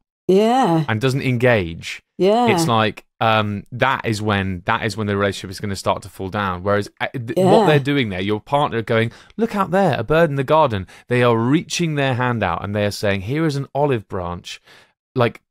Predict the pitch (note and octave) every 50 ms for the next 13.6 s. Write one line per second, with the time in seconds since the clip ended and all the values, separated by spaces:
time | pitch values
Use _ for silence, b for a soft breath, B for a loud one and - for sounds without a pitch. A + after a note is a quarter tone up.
0 | - _ _ - C#3 E3 F3+ F3 D#3+ D#3+ D#3 D3 - - G#2+ F2+ G2+ F#2+ F#2 F#2
1 | F2+ F#2 G2+ - - A#2 - B2 B2 B2+ C3+ C3+ C3 A#2 - B2 B2 C#3 C#3 B2+
2 | - - B2+ C#3 - - A#2+ G2 G2 F2+ F2 F2 F2 - - G2+ G2 E2+ F#2+ F2
3 | E2+ - F2 - - - G#2+ G#2 G#2+ G2+ - C3 C#3+ C3 A#2+ - A#2+ A2 G#2 G#2
4 | G2+ G#2 G#2 A2 A#2+ A2 G2+ G2+ G2+ G2 F#2+ F#2+ b b b b b b _ -
5 | A#2 A#2 A2+ G#2+ G#2+ A#2+ A#2 - A#2+ A#2 A#2+ - A#2+ G#2+ A#2 A2 A2 G#2 G2+ B2
6 | A#2 G2 - - A#3 A#3+ G#3+ D#3 C#3 - B2 A#2+ B2+ C#3 - - - - B2 A#2
7 | A2+ G#2+ A2+ A2+ G#2+ G#2+ G2+ G#2 - - G#2 F#2 - G#2+ A2 G2+ G2+ F#2+ - -
8 | - G2+ F#2+ F#2+ F2+ F#2 - - G#2 F#2+ - G#2+ A2+ A#2 A#2 A#2+ A2 - - A#2
9 | A2 G2+ F#2+ G2 G2 - - G#2 G#2 G2 - G#2+ G2 - G2+ G2 G2 G2+ G2 G2
10 | G2 G2 G2+ G2+ G2+ G2 F#2+ F#2+ F#2+ F#2+ F#2+ F#2+ G2 B B B B B B B
11 | A2 A2 A2+ A2+ A#2+ - - C#4 C4+ B3 B3+ B3+ - - B3+ B3+ A3 A#3+ A#3 A3+
12 | G#3+ - G3 G3+ G#3+ F#3 E3 D#3+ D3+ D3+ D3 D3 D3 - B B B B B B
13 | B B B B - F4+ - - - G#3+ A3+ -